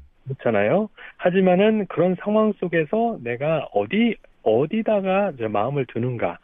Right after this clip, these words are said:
긍정적인 것을 좀 찾아보려고 노력하고, 아, 그러면서도 그 나를 쓰-, 희생자로 만들지 않는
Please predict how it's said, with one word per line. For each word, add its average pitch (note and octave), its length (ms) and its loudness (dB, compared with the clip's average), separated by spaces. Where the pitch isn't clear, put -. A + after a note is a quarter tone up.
긍정적인 F3 680 0
것을 C3 240 -4
좀 B2+ 180 -6
찾아보려고 D3+ 580 -4
노력하고, G#2+ 760 -2
아, G2+ 460 0
그러면서도 B2+ 800 0
그 - 80 -2
나를 D3+ 500 2
쓰-, G3+ 120 0
희생자로 A3 500 -2
만들지 A2 440 -4
않는 G2 320 -4